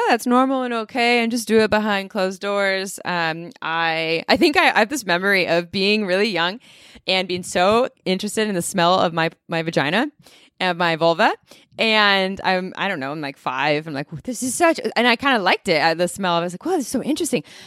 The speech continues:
Wonder what my mom thinks about it." And so instead of asking her, I just, like, touched my, my vulva and I went up to her. I'm like, "Mom, smell <laughs> this." <laughs> And her,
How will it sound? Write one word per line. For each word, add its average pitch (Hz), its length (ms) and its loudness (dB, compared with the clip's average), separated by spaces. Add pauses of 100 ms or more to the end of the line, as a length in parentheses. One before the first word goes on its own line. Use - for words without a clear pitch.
(140)
Wonder 330 220 2
what 508 140 4
my 226 160 2
mom 202 440 4
thinks 147 280 -8
about 156 300 2
it." 151 160 0
And 196 160 -2
so 208 160 0
instead 208 320 0
of 233 160 2
asking 190 400 -2
her, 233 160 0
I 190 120 -2
just, 175 260 -4
like, 156 180 -4
touched - 300 -6
my, 190 260 -4
my 175 220 -2
vulva 170 540 2
and 170 180 0
I 170 80 2
went 170 160 0
up 180 80 -4
to 240 100 -2
her. - 20 0
I'm 202 60 -2
like, 190 140 -6
"Mom, 339 240 0
smell 359 260 2
<laughs> - 20 -4
this." 392 480 2
<laughs> - 100 -2 (1200)
And 330 260 -2 (420)
her, - 220 2